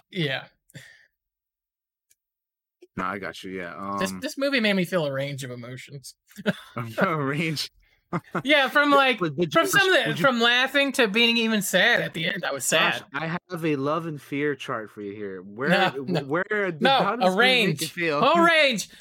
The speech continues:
Speaker 1: A whole range. You can't just be one or the other. A whole range, okay?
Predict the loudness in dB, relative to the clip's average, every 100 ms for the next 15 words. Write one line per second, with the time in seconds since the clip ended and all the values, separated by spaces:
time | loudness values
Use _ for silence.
0 | 0 4 6 6 6 6 4 4 4 4
1 | 4 2 4 6 6 4 4 6 4 0
2 | -8 -12 -14 -18 _ -4 4 8 8 8
3 | 6 2 0 2 4 4